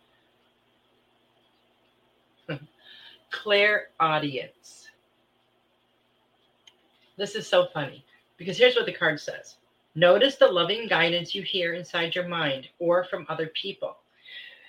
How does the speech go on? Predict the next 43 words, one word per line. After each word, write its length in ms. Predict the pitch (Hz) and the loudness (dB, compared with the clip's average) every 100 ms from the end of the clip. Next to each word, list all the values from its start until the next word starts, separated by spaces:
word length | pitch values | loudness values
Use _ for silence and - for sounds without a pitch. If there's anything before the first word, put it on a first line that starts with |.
| - _ 196 | -20 _ 4
And 400 | 196 185 170 - | 6 6 2 -4
be-, 240 | 202 - | -6 -4
and 100 | 180 | -2
it's 200 | 185 - | -2 -6
funny 320 | - 247 247 | -2 0 0
to 160 | 233 190 | -2 -4
me 180 | 175 165 | -4 -4
because, 560 | - 170 165 160 - _ - _ - | -4 0 2 0 -6 _ -20 _ -8
you 100 | 196 | -4
know, 80 | 180 | -2
we 80 | |
were 60 | 175 | -4
just 200 | 170 - | -6 -6
talking 320 | 196 196 196 | -6 -6 -8
about 220 | 160 143 | -6 -6
this, 180 | 160 - | -8 -8
listening 460 | 165 202 214 190 165 | -6 -6 -6 -8 -8
to 100 | 175 | -6
that 260 | 165 135 - | -4 -6 -8
voice. 500 | 139 - - - - _ _ - - _ | -10 -10 -12 -20 -20 _ _ -20 -20 _
Um, 340 | 185 160 156 143 170 | -2 0 -2 -6 -6
you're 160 | 220 | -4
getting 360 | 170 269 240 190 | 2 2 2 -2
lots 320 | 180 262 269 | 0 0 0
of 100 | 175 | -6
messages, 680 | 160 156 165 147 156 156 - | -4 -4 -6 -6 -4 -4 -6
and 160 | 196 180 | -6 -2
sometimes 480 | 214 247 247 240 220 | -2 0 0 0 -2
they're 160 | 214 | -2
not 220 | 196 202 208 | 0 0 0
even, 340 | 196 185 170 _ _ _ _ | -2 -4 -6 _ _ _ _
you 100 | 202 | 0
know, 80 | 185 | 0
it's 140 | 170 | 0
just 140 | 196 180 | -2 2
not 220 | 196 190 | 2 0
just 160 | 196 | -2
that 180 | 190 - | -2 0
little 240 | 190 180 156 | 2 2 2
voice 280 | 185 180 | 0 0
inside 360 | 185 170 170 165 | -6 -6 -4 -4
of 140 | 156 | -6
you, 420 | 175 247 254 190 | -6 -2 0 -2